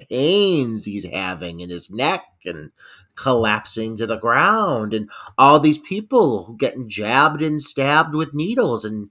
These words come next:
turning up positive for aids. So are you telling me that all these random people, okay, I get it with Tanya. She had aids to begin with, I'm sure of it. But, like, everybody else, you're gonna just tell me that random people are coming up positive with aids? 'Cause it's not like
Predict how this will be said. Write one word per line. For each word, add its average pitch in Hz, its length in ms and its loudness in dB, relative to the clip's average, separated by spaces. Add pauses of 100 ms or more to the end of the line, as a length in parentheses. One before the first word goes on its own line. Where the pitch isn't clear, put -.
(380)
turning 147 420 0
up - 180 -2
positive 123 540 2
for - 100 0
aids. 196 240 4 (180)
So 185 140 0
are 185 60 6
you 196 120 0
telling 226 260 0
me 240 100 -2
that 214 120 4
all 196 120 4
these 202 180 -4
random 165 320 -2
people, 196 380 -2
okay, 170 180 -2
I 160 100 0
get 190 160 2
it 151 40 0
with 143 120 -2
Tanya. 85 320 -8
She 123 180 -8
had 123 200 -2
aids 104 260 -6
to 98 60 -12
begin 92 260 -10
with, 90 160 -10
I'm 92 120 -20
sure 98 300 -8
of 92 100 -10
it. 92 120 -8 (340)
But, 185 120 -2
like, 175 200 2 (720)
everybody 160 520 2
else, 107 420 -2
you're 135 200 -6
gonna 175 140 -2
just 151 180 -8
tell 151 160 -4
me 160 100 -4
that 113 160 -4
random 110 280 -4
people 139 240 -6
are 104 80 -4
coming 110 300 -6
up 107 120 -8
positive 107 400 -4
with 107 160 -10
aids? 110 440 -6
'Cause 160 220 -10
it's 196 200 -2
not 254 140 4
like 220 120 -2